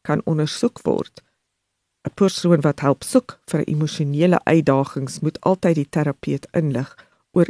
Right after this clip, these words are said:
enige traumatiese ervarings.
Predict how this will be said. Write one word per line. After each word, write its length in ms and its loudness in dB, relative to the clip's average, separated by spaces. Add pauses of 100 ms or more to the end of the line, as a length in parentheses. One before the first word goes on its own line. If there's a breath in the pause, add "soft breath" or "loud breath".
enige 420 0
traumatiese 840 -4
ervarings. 800 -6